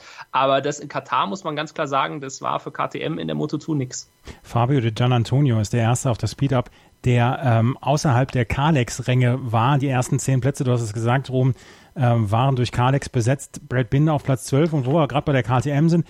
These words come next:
Speaker 2: dann können wir auch noch über Lukas Tulovic und Philipp Oettel sprechen, weil auf Platz einundzwanzig und dreiundzwanzig sind sie sehr klar an den Punkten vorbeigefahren.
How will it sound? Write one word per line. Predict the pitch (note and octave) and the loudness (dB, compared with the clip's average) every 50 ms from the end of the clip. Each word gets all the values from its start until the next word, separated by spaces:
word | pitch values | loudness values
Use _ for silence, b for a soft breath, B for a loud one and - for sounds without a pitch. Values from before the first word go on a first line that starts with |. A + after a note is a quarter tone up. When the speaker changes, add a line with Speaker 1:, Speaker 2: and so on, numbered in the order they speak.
| B B B B B | B B B B B
Speaker 2:
dann | - A#2 - | -4 -2 0
können | - D#3+ E3+ | 2 2 2
wir | D#3+ | 4
auch | D3 C3 | 4 2
noch | C3 C#3 B2+ | 2 2 2
über | B2+ C3 C3 | 2 2 2
Lukas | C3 C#3 D#3 C#3+ B2 - | 0 2 0 -2 -2 0
Tulovic | - D3+ E3+ E3 D3+ D#3 - D3+ | 0 0 2 2 0 0 0 -2
und | C#3+ - - | -2 -2 0
Philipp | D#3 D3+ C#3+ - | 0 0 0 0
Oettel | - E3 - G#3+ F3 | -4 -4 -2 -2 -4
sprechen, | - - - C#3+ C3 A2+ A#2 G#2 B B B B B B | -4 -2 0 0 2 2 0 0 B B B B B B
weil | - C3 | 0 0
auf | C#3 - - | 0 0 0
Platz | - D3+ - - | -4 -4 -2 -2
einundzwanzig | E3+ D#3 D3+ D#3 E3+ D#3+ - E3 D#3+ D#3 C#3 D#3 D#3 | 0 2 2 2 2 2 2 2 0 2 2 2 2
und | D3 | 2
dreiundzwanzig | C#3 C3+ C3+ C#3 D#3 D3+ C#3+ D3+ D3 D3+ C3+ | 2 2 2 2 2 2 2 2 2 2 2
sind | C3 D3 C#3 A#2+ | 2 2 0 0
sie | C3+ C3 | -2 -2
sehr | A#2+ B2 D3+ F3+ | 0 2 2 0
klar | G3+ - - F3+ E3 D#3+ D#3 | 0 -2 -2 0 0 2 2
an | D#3+ D3+ | 2 2
den | D3 D3 | 2 2
Punkten | - - F3 F#3+ F#3 - - C#3+ | 2 2 0 0 0 0 -2 -2
vorbeigefahren. | - - C#3 B2+ A2 B2+ B2 B2 A#2 B2 A2 - - B2 A#2 A2+ A2 G#2+ G#2+ | 0 0 -2 0 2 2 2 2 2 0 -2 0 0 0 2 2 2 2 0